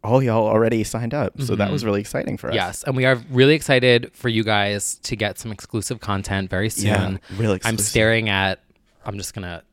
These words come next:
Speaker 2: I'm gonna tease them.
Speaker 1: <gasps> I'm
Speaker 2: Look
Speaker 1: looking
Speaker 2: what
Speaker 1: at
Speaker 2: arrived
Speaker 1: the,
Speaker 2: in the mail.
Speaker 1: I'm looking at the album cover of the first
Speaker 2: Mm-hmm.
Speaker 1: album we'll deep dive for
Speaker 2: Oh, that's gonna
Speaker 1: Patreon
Speaker 2: be
Speaker 1: fans.
Speaker 2: fun.
Speaker 1: Oh.
Speaker 2: Yes. So patreon dot com slash legends only.
Speaker 1: Only.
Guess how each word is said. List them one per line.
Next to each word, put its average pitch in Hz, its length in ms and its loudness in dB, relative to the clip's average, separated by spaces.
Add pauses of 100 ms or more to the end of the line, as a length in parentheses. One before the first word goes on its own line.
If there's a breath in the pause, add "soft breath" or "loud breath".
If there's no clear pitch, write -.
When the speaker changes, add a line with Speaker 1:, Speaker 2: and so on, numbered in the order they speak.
Speaker 2:
I'm 117 80 -12
gonna 95 120 -8
tease 120 300 -8
them. 78 300 -6
Speaker 1:
<gasps> - 400 -8
I'm 101 100 2
Speaker 2:
Look 104 100 4
Speaker 1:
looking 113 140 2
Speaker 2:
what 113 100 4
Speaker 1:
at 107 60 0
Speaker 2:
arrived 104 240 2
Speaker 1:
the, 104 120 2
Speaker 2:
in 98 80 2
the - 0 -
mail. 92 400 0
Speaker 1:
I'm 98 140 0
looking 95 240 -2
at 92 120 -2
the 92 120 -4
album 87 280 -4
cover 85 320 -4
of 87 140 -6
the 120 100 -4
first 101 320 -2
Speaker 2:
Mm-hmm. 101 80 -6
Speaker 1:
album 87 200 -2
we'll 87 120 -4
deep 90 240 -10
dive 82 220 -6
for - 140 -6
Speaker 2:
Oh, 113 200 2
that's 95 180 -4
gonna 98 140 -6
Speaker 1:
Patreon 87 60 -6
Speaker 2:
be 90 60 -8
Speaker 1:
fans. 156 400 -6
Speaker 2:
fun. 127 120 -12
Speaker 1:
Oh. 98 80 -12
Speaker 2:
Yes. 107 480 -2
So 117 380 4
patreon 156 640 2
dot 120 220 2
com 92 440 -4
slash 101 460 -4 (180)
legends 98 720 -2
only. 117 220 -2 (260)
Speaker 1:
Only. 92 220 -12